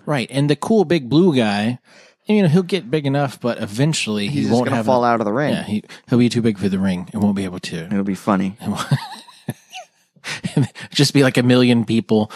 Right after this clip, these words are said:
Speaker 1: on top of him trying to push him down. "Get down,
Speaker 2: Mm-hmm.
Speaker 1: get down." And so, and then what else?
Speaker 2: Um,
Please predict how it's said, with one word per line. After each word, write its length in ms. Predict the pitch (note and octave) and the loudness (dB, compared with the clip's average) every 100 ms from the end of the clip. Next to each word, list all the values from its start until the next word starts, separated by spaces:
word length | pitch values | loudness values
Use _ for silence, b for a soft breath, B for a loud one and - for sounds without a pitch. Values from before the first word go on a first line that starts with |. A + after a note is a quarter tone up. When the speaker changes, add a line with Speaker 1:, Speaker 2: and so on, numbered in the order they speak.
| B G#2+ | B 0
Speaker 1:
on 160 | A2+ | 2
top 220 | A2 G2 | 0 -2
of 100 | G2 | -2
him 100 | G2+ | -4
trying 180 | G2+ G#2 | -4 -4
to 40 | G2 | -2
push 240 | G#2+ F#2 | -2 -4
him 100 | F#2+ | -6
down. 300 | F#2 F#2 F#2+ - | -6 -6 -8 -10
"Get 160 | F3+ F3 | -10 -6
down, 300 | F3 E3 G#2+ | -2 0 0
Speaker 2:
Mm-hmm. 180 | A2+ A2 | 0 0
Speaker 1:
get 180 | A2 G#2+ | 0 0
down." 300 | E3+ D3+ G#2+ B B B B B B B | 0 -2 -4 B B B B B B B
And 160 | G#2+ G2 | -8 -6
so, 920 | - G#2 G2+ G2 F#2+ F#2 F#2+ F#2 G2+ - | -4 -2 -2 -2 -4 -4 -6 -8 -10 0
and 120 | E3+ | 2
then 100 | A3 | 4
what 100 | F#3+ | 4
else? 360 | B2 - - _ _ _ _ _ | 2 -2 -12 _ _ _ _ _
Speaker 2:
Um, 560 | A2 G#2+ G#2+ G#2+ G#2 | 0 2 2 0 -2